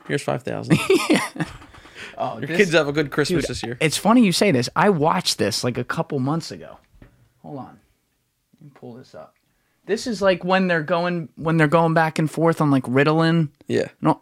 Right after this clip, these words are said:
Speaker 2: Oh my God.
Speaker 1: Ritalin and, um, psychiatry drugs.
Speaker 2: Hold on.
Speaker 1: And Brooke Shields when she had postpartum.
Speaker 2: Oh my God.
Speaker 1: And he said exercise would be better than her, the pills she takes for postpartum.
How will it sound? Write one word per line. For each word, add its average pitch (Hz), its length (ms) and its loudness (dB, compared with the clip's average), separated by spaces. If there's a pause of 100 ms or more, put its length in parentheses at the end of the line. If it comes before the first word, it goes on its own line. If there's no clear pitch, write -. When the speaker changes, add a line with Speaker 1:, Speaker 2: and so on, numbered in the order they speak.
Speaker 2:
Oh 131 180 -2
my 98 200 -14
God. - 180 -20 (280)
Speaker 1:
Ritalin 123 520 2
and, 110 360 -2
um, 87 380 -8 (320)
psychiatry 117 640 -2
drugs. - 380 -10
Speaker 2:
Hold 120 320 -16
on. 90 160 -20 (100)
Speaker 1:
And 147 140 0
Brooke 151 200 2
Shields 135 540 0
when 120 160 -6
she - 80 -4
had 120 140 -2
postpartum. 117 540 -4 (200)
Speaker 2:
Oh 131 60 -16 (160)
my 117 300 -14
God. 117 520 -16 (320)
Speaker 1:
And 123 120 -6
he 139 120 -2
said 123 400 0
exercise 127 560 0
would 113 80 -10
be 117 80 -4
better 113 300 0
than 110 160 -6
her, 104 260 -6 (300)
the - 120 -12
pills 113 280 -4
she 110 100 -8
takes - 300 -12
for - 120 -10
postpartum. - 580 -10